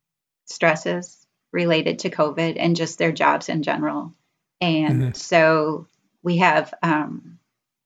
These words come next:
Speaker 1: along with that meditation that parent, pet parents can do, there is a veterinarian focus on that too. So we're hoping that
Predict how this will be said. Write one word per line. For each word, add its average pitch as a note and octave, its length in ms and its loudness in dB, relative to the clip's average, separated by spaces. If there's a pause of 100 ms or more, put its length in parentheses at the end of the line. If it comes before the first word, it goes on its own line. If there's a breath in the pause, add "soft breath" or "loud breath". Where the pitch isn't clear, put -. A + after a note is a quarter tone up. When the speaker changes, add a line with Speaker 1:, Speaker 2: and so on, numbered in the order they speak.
(180)
Speaker 1:
along D#3+ 320 4
with D#3+ 180 -4
that D3+ 420 2
meditation E3 680 0
that D3+ 200 -4
parent, D#3 460 0
pet G3+ 160 0
parents E3+ 300 0
can E3+ 160 -2
do, D#3 340 0 (640 soft breath)
there F3 160 4
is E3+ 140 6
a D#3 40 -2
veterinarian D#3 480 2
focus D3 380 -6
on D#3 120 0
that D3 200 -6
too. - 300 -8
So - 260 -2
we're E3+ 80 -4
hoping D#3+ 540 -4
that D3 320 -2